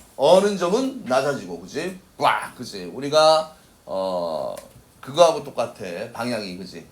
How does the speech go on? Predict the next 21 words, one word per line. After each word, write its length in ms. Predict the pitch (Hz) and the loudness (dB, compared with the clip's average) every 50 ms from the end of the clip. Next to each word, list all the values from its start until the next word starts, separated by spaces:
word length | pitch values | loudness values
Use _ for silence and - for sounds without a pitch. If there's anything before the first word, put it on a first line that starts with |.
| _ - | _ -10
가로막과 760 | - 117 131 143 156 160 147 - - - 185 196 214 214 196 | -4 -2 0 0 2 2 0 0 0 0 0 2 2 0 -2
횡격막, 520 | 208 196 185 165 143 117 95 76 - - - - | -4 -6 -6 -4 -6 -6 -8 -10 -12 -16 -20 -20
이제 140 | - - 101 | -18 -18 -16
들숨날숨할 920 | - 113 107 - 135 156 165 180 190 180 131 - - - 107 90 85 - | -14 -12 -10 -8 -4 -4 -2 -2 -2 -2 -4 -6 -8 -10 -12 -12 -14 -14
때, 80 | 80 | -18
그지? 180 | 80 80 - - - _ - | -20 -20 -20 -20 -20 _ -14
올라가고 460 | 85 90 92 90 92 113 151 180 175 | -12 -10 -10 -8 -8 -6 -6 -4 -4
내려가고. 500 | 127 98 87 80 73 69 - - - - _ _ _ _ - - - - - - _ _ | -4 -6 -8 -10 -12 -14 -18 -20 -20 -20 _ _ _ _ -20 -20 -20 -20 -20 -20 _ _
그 60 | - - | -2 0
다음에 300 | 185 185 180 160 147 123 | 2 2 2 2 0 0
자동차 600 | - - 160 180 202 220 220 214 - 214 208 208 | -2 -2 -2 0 0 0 0 0 2 4 4 4
앞에 480 | 202 208 - 208 202 202 202 196 190 185 151 127 107 104 | 4 2 0 -2 0 0 0 0 -2 -2 -4 -6 -6 -6
유리를 800 | 117 139 170 185 214 190 151 135 135 143 143 117 90 76 73 78 80 | -4 -4 -2 -2 0 0 0 2 2 0 0 -2 -6 -10 -14 -14 -8
워셔액으로 760 | 85 101 127 160 190 175 - - 190 185 185 180 175 165 160 | -2 0 0 0 0 -2 -2 -2 -2 -2 -2 -2 -4 -4 -2
닦으면 920 | 156 139 135 139 135 147 151 151 151 147 135 127 117 104 98 87 73 69 - - _ _ _ - _ _ _ - | -2 -2 0 -2 -2 0 2 4 4 4 4 2 0 -2 -4 -8 -12 -16 -20 -20 _ _ _ -20 _ _ _ -18
무슨 680 | - - - 117 117 113 113 113 110 110 107 107 104 | -14 -10 -8 -6 -6 -6 -6 -6 -6 -6 -6 -6 -4
점이, 480 | 95 107 95 101 127 139 131 104 87 - - - - _ _ _ _ _ - - _ _ _ - | -4 -4 -4 -2 -2 -4 -4 -4 -6 -10 -16 -20 -20 _ _ _ _ _ -20 -20 _ _ _ -10
어는 680 | - 78 90 92 107 113 127 143 160 165 175 175 170 156 | -6 -4 -2 0 0 0 0 -2 -2 -4 -4 -6 -6 -4
점이 840 | 139 135 123 117 113 117 127 143 160 180 190 202 208 214 226 - - - _ _ _ _ _ | -2 -2 0 0 -2 -2 -4 -2 0 0 0 2 2 0 -2 -4 -8 -18 _ _ _ _ _
더 560 | - 95 98 110 127 143 156 165 170 180 - - - _ _ _ _ _ _ - | -6 -2 0 2 4 4 4 4 2 0 -2 -8 -16 _ _ _ _ _ _ -20
낮아집니다. 1600 | 78 78 80 78 82 82 85 90 90 110 147 160 160 - 123 107 92 90 87 85 85 82 82 80 78 76 71 67 65 73 | -18 -16 -12 -8 -6 -4 -4 -2 2 4 4 4 4 2 -2 -8 -8 -8 -8 -6 -6 -6 -4 -4 -4 -4 -6 -8 -10 -12